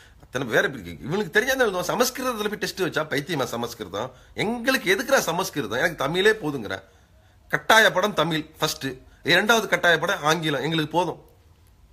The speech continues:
அதுக்கப்புறம் விருப்ப படம், நீ என்ன வேணாலும் படிச்சுக்க, உனக்கு விருப்பம். ஆனா உனக்கு திணிக்க கூடாதுங்க. நம்மள்ட்ட வந்து ஆங்கிலத்தை நம்மள்ட்ட வந்து திணிக்க கூடாது.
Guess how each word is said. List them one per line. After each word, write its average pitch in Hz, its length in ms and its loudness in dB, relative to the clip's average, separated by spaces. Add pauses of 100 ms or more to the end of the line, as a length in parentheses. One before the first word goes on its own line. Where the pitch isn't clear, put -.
(1400)
அதுக்கப்புறம் 254 460 0
விருப்ப 269 240 2
படம், 214 340 4
நீ 160 80 -2
என்ன 185 220 2
வேணாலும் 214 120 2
படிச்சுக்க, 190 280 -4
உனக்கு 160 200 0
விருப்பம். 156 440 -4 (720)
ஆனா 185 140 0
உனக்கு 185 220 -2
திணிக்க 254 280 0
கூடாதுங்க. 104 360 -2
நம்மள்ட்ட 87 280 -10
வந்து 90 400 -6
ஆங்கிலத்தை 269 500 0
நம்மள்ட்ட 247 120 -2
வந்து 220 200 -4
திணிக்க 220 240 -6
கூடாது. 135 420 -8